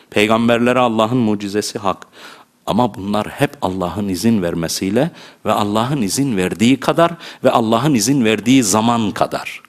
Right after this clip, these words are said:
Bir an hissedebilir bir insan. Bir an. Bu kerameti bazen veli insan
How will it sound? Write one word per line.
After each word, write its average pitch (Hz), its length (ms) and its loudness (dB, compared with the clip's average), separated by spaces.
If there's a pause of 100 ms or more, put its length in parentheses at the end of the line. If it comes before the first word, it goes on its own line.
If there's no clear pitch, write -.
(1080)
Bir 190 340 4
an 123 420 2
hissedebilir 147 760 4
bir 85 80 -8
insan. - 360 -8 (500)
Bir 403 120 4
an. 190 240 0 (1200)
Bu 151 300 0 (120)
kerameti 175 680 0
bazen 147 500 0
veli 160 280 2
insan 170 520 0